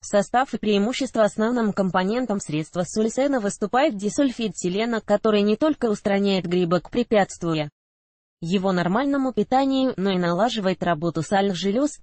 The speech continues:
так сказать, борясь с первопричиной возникновения микозов. Другие компоненты, лауриил сульфат, конечно же, не лучшее, что может быть в лечебном шампуне, но здесь он содержится в малых количествах.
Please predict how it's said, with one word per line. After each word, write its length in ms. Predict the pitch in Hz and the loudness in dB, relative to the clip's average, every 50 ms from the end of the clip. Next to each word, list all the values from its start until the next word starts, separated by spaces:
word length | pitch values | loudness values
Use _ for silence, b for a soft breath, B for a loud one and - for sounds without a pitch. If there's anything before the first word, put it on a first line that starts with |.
| - | -4
так 160 | - 247 262 - | -2 -2 -2 -4
сказать, 480 | - - 262 240 226 240 226 - - - | -6 -4 -4 -2 0 0 -2 -2 -2 -8
борясь 380 | 185 156 196 208 233 269 262 | -2 2 2 2 2 0 -2
с 140 | - - - | -4 -8 -4
первопричиной 840 | - 202 196 185 190 180 - 202 214 202 - - 226 214 202 185 | 0 0 0 2 0 0 0 0 -2 0 0 -2 0 0 2 0
возникновения 800 | 175 185 190 165 208 208 202 - 165 165 160 180 196 202 196 185 170 | 0 0 0 0 0 0 0 0 -2 -2 0 0 0 2 2 0 0
микозов. 600 | 170 180 170 - - 175 165 151 170 156 - _ _ _ _ _ _ _ _ _ _ _ _ _ _ - | 0 -2 -4 -4 -4 -4 -2 -2 -4 -6 -8 _ _ _ _ _ _ _ _ _ _ _ _ _ _ -10
Другие 420 | 170 170 202 208 202 180 202 196 185 | -4 0 0 0 2 2 0 -2 0
компоненты, 720 | - 202 190 185 202 196 196 226 269 269 - 254 233 - | -2 -2 0 0 2 2 2 0 -2 -2 -2 -2 -4 -2
лауриил 480 | - 185 208 226 233 226 214 208 185 175 | -2 0 0 2 2 2 2 0 0 -2
сульфат, 480 | 160 - 196 190 - - 262 302 302 - | -4 -4 -6 -4 -2 -2 -2 -2 -2 0
конечно 520 | 214 190 180 185 233 269 - - 202 180 | 0 0 0 0 -2 -2 -2 -2 -2 -2
же, 180 | 156 180 170 160 | -2 -4 -4 -4
не 180 | - 196 240 254 | -4 -4 -2 -2
лучшее, 480 | 240 233 220 185 - - 180 160 151 - - | 0 0 0 -2 -2 -2 -4 -4 -4 -6 -10
что 260 | - - - - 214 | -12 -8 -2 0 0
может 340 | 214 208 208 180 180 175 165 | 2 2 2 2 0 -2 -2
быть 200 | 180 233 233 - | -2 -4 -4 -2
в 60 | 190 | -2
лечебном 600 | 190 196 202 - - 240 214 175 175 165 156 147 | 0 0 0 0 0 -2 0 0 0 -2 -2 -2
шампуне, 560 | - 175 160 156 151 - 269 277 247 208 - - | -2 -2 -2 -2 -2 -4 -2 0 0 0 -2 -2
но 200 | 202 196 202 185 | -2 -2 -2 -2
здесь 360 | 160 165 233 294 311 - - | 0 0 0 0 0 0 0
он 180 | 277 294 285 | 0 0 0
содержится 720 | 254 - 269 247 220 220 247 247 - 220 226 220 - 240 226 - | -2 -2 -2 -2 -2 0 -2 -2 0 -2 -6 -2 0 0 0 2
в 100 | 170 170 | 0 -2
малых 380 | 185 220 262 302 311 285 - | 0 2 2 2 2 0 -2
количествах. 760 | - 202 190 190 180 175 - 185 170 - - 160 156 151 - | -2 -2 -2 0 -2 -4 -4 -6 -8 -6 -6 -6 -6 -6 -8